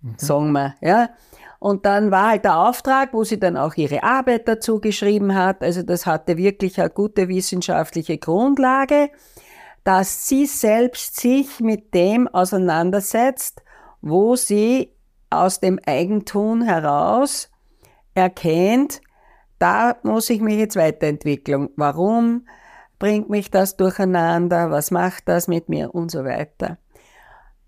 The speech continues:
Speaker 2: Das wäre, ist für mich ein ganz großartiger Ansatz.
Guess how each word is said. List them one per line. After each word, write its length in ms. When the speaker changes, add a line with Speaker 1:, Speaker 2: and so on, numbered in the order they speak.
Speaker 2:
Das 240
wäre, 380
ist 220
für 160
mich 260
ein 240
ganz 320
großartiger 720
Ansatz. 640